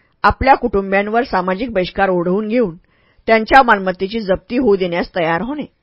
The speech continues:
चौदा, पहिला पर्याय न स्वीकारण्याबद्दल त्याचा निर्धार होता. तिसऱ्या पर्यायाविषयीचा विचारच त्याला असह्य झाला. या स्थितीत त्याला दुसरा पर्यायच अधिक योग्य वाटला. पंधरा, त्यानुसार सिद्धार्थ संघाला उद्देशून म्हणाले,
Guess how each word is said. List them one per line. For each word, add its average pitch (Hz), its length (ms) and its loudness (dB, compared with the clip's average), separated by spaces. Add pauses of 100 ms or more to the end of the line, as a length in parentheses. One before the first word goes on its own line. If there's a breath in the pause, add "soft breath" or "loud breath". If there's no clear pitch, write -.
(800)
चौदा, 202 300 2 (520)
पहिला 254 360 6
पर्याय 233 300 2
न 226 160 -2
स्वीकारण्याबद्दल 196 760 -2
त्याचा 202 280 -4
निर्धार 185 360 0
होता. 202 200 -6 (580)
तिसऱ्या 262 340 4
पर्यायाविषयीचा 214 640 2
विचारच 185 440 0 (160)
त्याला 202 180 2 (100)
असह्य 240 340 0
झाला. 175 240 -6 (500)
या 202 260 4
स्थितीत 196 400 -6
त्याला 190 180 0
दुसरा 185 320 0
पर्यायच 190 500 0
अधिक 196 240 -4
योग्य 165 300 0
वाटला. 233 300 -2 (640)
पंधरा, 190 300 -2 (560)
त्यानुसार 285 440 4
सिद्धार्थ 208 460 0
संघाला 185 380 -2
उद्देशून 180 400 -2
म्हणाले, 175 380 -6